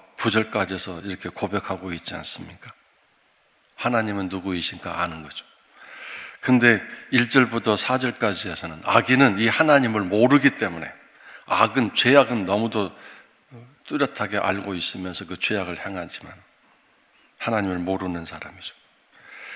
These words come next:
주를 아는 자들에게 주의 인자하심을 계속 베푸시며 마음이 정직한 자에게 주께서 공의를 베푸신다.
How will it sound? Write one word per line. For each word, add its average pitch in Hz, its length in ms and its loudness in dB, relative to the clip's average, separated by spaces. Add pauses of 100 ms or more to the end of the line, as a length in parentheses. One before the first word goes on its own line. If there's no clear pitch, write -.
(140)
주를 120 320 4
아는 110 280 6
자들에게 95 760 -2
주의 101 440 0
인자하심을 92 840 -2
계속 76 760 -6
베푸시며 82 600 -10 (1500)
마음이 113 420 6
정직한 104 600 0
자에게 92 640 -4
주께서 98 480 -2
공의를 98 640 -2 (320)
베푸신다. - 760 -10